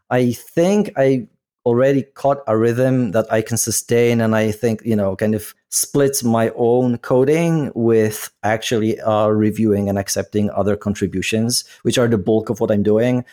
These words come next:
Because, like, you know, otherwise, if I just focused on coding all week, I might maybe, if I'm lucky and other people review my work,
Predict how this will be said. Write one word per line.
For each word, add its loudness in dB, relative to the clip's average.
Because, 2
like, 0
you 2
know, -2
otherwise, 2
if -8
I 0
just -8
focused 0
on -2
coding 0
all 2
week, -2
I 0
might 2
maybe, 2
if 0
I'm 2
lucky 0
and 2
other 0
people 0
review 2
my 4
work, 0